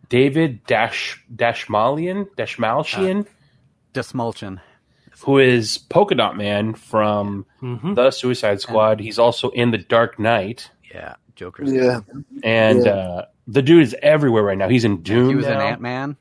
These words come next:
Speaker 1: Yeah. So this dude's killing it
Speaker 4: That
Speaker 1: as far
Speaker 4: guy,
Speaker 1: as
Speaker 4: that guy's getting bags, man.
Speaker 1: Yeah. So,
Speaker 3: Mm-hmm.
Speaker 1: and, and he did a great creepy calendar, man, I thought. Uh, all right. So what did you guys think of Jensen Ackles as the, uh, titty-, titular,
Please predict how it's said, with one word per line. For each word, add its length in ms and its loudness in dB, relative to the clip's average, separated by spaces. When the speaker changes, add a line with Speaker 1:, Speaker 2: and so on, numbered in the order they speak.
Speaker 1:
Yeah. 360 -4
So 140 -6
this 180 0
dude's 260 -2
killing 380 2
it 40 2
Speaker 4:
That 60 4
Speaker 1:
as 60 -2
far 120 2
Speaker 4:
guy, 100 -6
Speaker 1:
as 120 -12
Speaker 4:
that 120 -4
guy's 240 2
getting 280 -4
bags, 460 -2
man. 240 -16
Speaker 1:
Yeah. 460 0
So, 80 -8
Speaker 3:
Mm-hmm. 140 0
Speaker 1:
and, 360 2
and 160 -2
he 160 -2
did 160 4
a 60 2
great 280 0
creepy 360 -6
calendar, 400 -4
man, 200 -12
I 120 -12
thought. 320 -18
Uh, 180 4
all 80 6
right. 200 0
So 260 2
what 260 -2
did 60 -4
you 60 -4
guys 220 2
think 180 -6
of 180 -2
Jensen 320 -4
Ackles 540 -8
as 340 -6
the, 400 -6
uh, 320 2
titty-, 480 -2
titular, 640 0